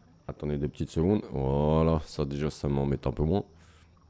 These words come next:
Et comme ça, les amis, bah voilà, on va aller se fighter un petit peu. Euh, non, je vais passer par là, je pense. Je vais prendre les tyroliennes, ça va aller plus vite, hein. Vous en pensez quoi, les gars ?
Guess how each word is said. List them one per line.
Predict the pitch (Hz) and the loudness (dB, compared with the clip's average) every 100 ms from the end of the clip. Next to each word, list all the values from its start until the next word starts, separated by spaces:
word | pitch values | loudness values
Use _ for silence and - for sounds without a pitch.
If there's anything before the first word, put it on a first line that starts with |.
| _ _ - - - - - - - - - 71 - - - | _ _ -12 -12 -14 -20 -20 -20 -20 -16 -14 -12 -12 -8 -6
Et | |
comme | 95 82 | 0 0
ça, | 82 107 | 4 6
les | 82 | 8
amis, | 92 113 | 6 6
bah | 76 | 6
voilà, | 92 131 | 6 4
on | 113 | 2
va | 78 | 2
aller | 78 | 0
se | 76 - | 0 2
fighter | 95 - | 2 6
un | 110 | 4
petit | - 107 | 4 0
peu. | 107 98 - - - _ - _ _ _ - | -2 -4 -10 -20 -20 _ -20 _ _ _ -2
Euh, | 78 78 80 80 78 80 | 2 6 6 6 6 6
non, | 73 85 | 4 4
je | 69 | 2
vais | 67 | 0
passer | - - - | -2 -4 -6
par | - 64 | -4 0
là, | 76 | 0
je | 76 | 0
pense. | - 69 - - - | -4 -8 -10 -20 -20
Je | - 78 | -6 -4
vais | |
prendre | 73 78 76 | -2 0 0
les | 73 | 0
tyroliennes, | - 71 76 78 | 0 2 2 2
ça | - 67 | 0 0
va | |
aller | 67 65 | 0 -2
plus | 73 | -2
vite, | 80 76 | -2 -2
hein. | 69 - - - - - - - _ 73 | -8 -12 -20 -20 -20 -20 -20 -20 _ -4
Vous | 76 | -2
en | |
pensez | 73 76 - | 0 -2 -2
quoi, | - 76 | 2 2
les | 69 | 2
gars ? | 67 | -2